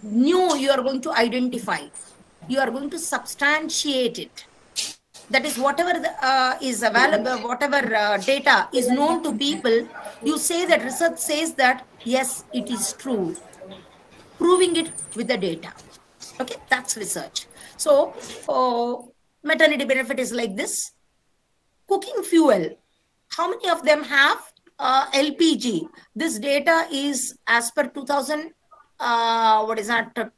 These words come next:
Data is available, latest data available between two thousand nine and eighteen. Okay, so forty-three percent, of course, due to the Ujjwala scheme, uh, across North India and such things, maybe it must have increased.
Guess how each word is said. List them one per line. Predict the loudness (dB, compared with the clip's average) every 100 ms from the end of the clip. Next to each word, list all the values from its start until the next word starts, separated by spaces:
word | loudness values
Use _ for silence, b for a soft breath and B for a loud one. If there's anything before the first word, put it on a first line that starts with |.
| _ _ _ _ _ -2
Data | 0 2
is | 0 0
available, | 2 4 4 4 4 2
latest | 2 0 0 -2
data | 0 2 2
available | 2 0 -2
between | -4 -6 -8
two | -6
thousand | -4 -4 -2 -2
nine | -2 0
and | -4 -4 -8 -2
eighteen. | -2 -2 -10 -12 _ _ _ _
Okay, | -8 -6 -8 -10 B B B
so | 4 4 4 -2 -8
forty-three | 0 2 2 0 0
percent, | 0 -2 -4 -4
of | -4
course, | -4 -6 -8 -10 -6
due | -6
to | -6 -4
the | -4
Ujjwala | -2 -4 0 2 2
scheme, | 0 -4 -2 0 -2 -4 -14 _
uh, | -2 0 0 -2 -2 -4
across | -2 -2 0 0
North | 0 0
India | -2 -2 0 2
and | 2 0
such | -2 -6 -6
things, | -4 -4 -2
maybe | 0 2 2 -2
it |
must | -6 -4
have | -2
increased. | -2 -4 -4 -4 -6